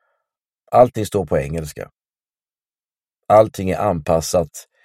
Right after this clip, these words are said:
efter oss turister, äventyrare, vita människor med pengar att slösa. Det får mig att må illa.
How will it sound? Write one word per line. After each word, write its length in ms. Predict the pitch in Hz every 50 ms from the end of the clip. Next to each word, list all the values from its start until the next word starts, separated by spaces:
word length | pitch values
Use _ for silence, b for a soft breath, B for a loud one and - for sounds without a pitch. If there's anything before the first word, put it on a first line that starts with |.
| _ _ _ _ _ _ _ - -
efter 260 | 92 90 - 92 85
oss 380 | 92 82 73 - - - -
turister, 720 | - - 87 90 95 90 - - _ - - 64 65 76 - -
äventyrare, 840 | 92 95 90 85 82 80 73 - 80 90 87 82 73 67 62 - - _ _ _ _ _ _ _
vita 400 | - 101 110 98 78 - - 95
människor 440 | 95 101 92 85 80 78 76 - 85
med 160 | 82 87 80
pengar 600 | - 92 85 80 87 95 87 71 64 60 - 78 73
att 120 | 71 76
slösa. 520 | - - 90 82 71 69 73 - - - _ _ _ _ _ _ _ _ _ _ _ _ _ _ _ _ _ _ _ _ _ _ _ _ _ _ _ _ _ _ _ _ _ _ _ _ -
Det 140 | - 95 90
får 200 | - 92 90 90
mig 120 | 92 92
att 80 | 95 101
må 100 | 107 110
illa. 400 | 107 85 69 71 92 82 71